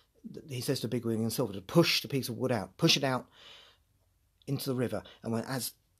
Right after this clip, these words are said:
the, it floats out with his two small rabbits on it and turns around, most of them can't make out what the hell they're seeing. They do not understand what they're seeing.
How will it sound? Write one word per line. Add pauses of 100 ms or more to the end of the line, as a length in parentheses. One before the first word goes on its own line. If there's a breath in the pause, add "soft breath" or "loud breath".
(120)
the,
it
floats
out
with
his
two
small
rabbits
on
it
and
turns
around,
most
of
them
can't
make
out
what
the
hell
they're
seeing.
They
do
not
understand
what
they're
seeing.